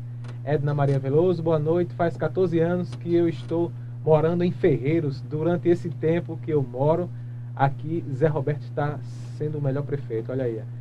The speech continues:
Edna Maria. Rafael Kennedy, prefeito só, só vê,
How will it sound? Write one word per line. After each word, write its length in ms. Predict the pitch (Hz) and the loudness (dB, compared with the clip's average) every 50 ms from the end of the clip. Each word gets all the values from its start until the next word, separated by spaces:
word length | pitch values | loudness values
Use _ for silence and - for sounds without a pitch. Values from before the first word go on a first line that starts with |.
| - - - - - - | -10 -10 -10 -10 -6 0
Edna 280 | 131 139 139 135 139 | 2 2 2 2 2
Maria. 360 | 139 135 120 117 113 113 113 - - - - - - | 0 0 0 -2 -2 -2 -4 -4 -8 -10 -10 -10 -8
Rafael 640 | - 123 156 180 - - 202 160 156 165 180 185 175 | -2 2 2 2 4 4 4 4 6 6 6 4 4
Kennedy, 460 | - - 160 165 160 156 143 - 135 | 2 2 2 2 2 2 -2 -4 -6
prefeito 540 | 123 120 - 151 143 - - 156 165 165 - - - - - - - - - - - | -8 -6 -4 -4 -4 -2 -2 -2 -2 -2 -2 -6 -10 -12 -12 -12 -12 -12 -12 -10 -6
só, 320 | - 165 160 160 156 139 - - - - - - - - - - - - - - - - - - - - - - - - - - | -2 0 0 2 0 -2 -4 -8 -10 -10 -10 -10 -10 -10 -10 -10 -10 -10 -10 -10 -10 -10 -10 -10 -10 -10 -10 -10 -10 -8 -2 4
só 320 | 175 170 165 160 151 139 | 6 6 8 8 6 4
vê, 540 | 131 - 123 139 156 170 185 190 190 196 | 2 0 0 0 2 2 2 0 -2 -4